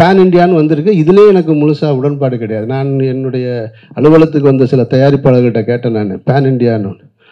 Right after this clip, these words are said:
Pan இந்தியாவுக்கு ஒரு படம் எடுப்போம் அப்படின்னா அது ஒரு பைத்தியக்காரத்தனம் தான். ஏன்னா மணிரத்னம் என்கின்ற மாபெரும் கலைஞனே வந்து ஒரு சின்ன ஒரு இடர் வந்தது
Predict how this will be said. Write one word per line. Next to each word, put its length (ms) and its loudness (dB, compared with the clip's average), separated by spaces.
Pan 220 6
இந்தியாவுக்கு 420 0
ஒரு 120 -4
படம் 200 0
எடுப்போம் 260 0
அப்படின்னா 320 -4
அது 140 0
ஒரு 100 -8
பைத்தியக்காரத்தனம் 680 -4
தான். 120 -18
ஏன்னா 200 -6
மணிரத்னம் 600 2
என்கின்ற 340 0
மாபெரும் 600 -2
கலைஞனே 580 -2
வந்து 240 -6
ஒரு 120 -10
சின்ன 340 -4
ஒரு 120 -6
இடர் 300 0
வந்தது 340 -4